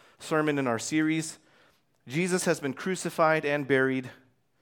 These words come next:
and we, as the readers, stand in very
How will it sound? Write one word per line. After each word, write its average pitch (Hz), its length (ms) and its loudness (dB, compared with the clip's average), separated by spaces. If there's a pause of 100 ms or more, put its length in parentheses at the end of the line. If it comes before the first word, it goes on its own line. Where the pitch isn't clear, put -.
(140)
and 127 160 -6
we, 151 240 2
as 143 180 2
the 135 100 -2
readers, 139 680 -4 (520)
stand 170 480 -2
in 151 260 -2
very 262 460 -8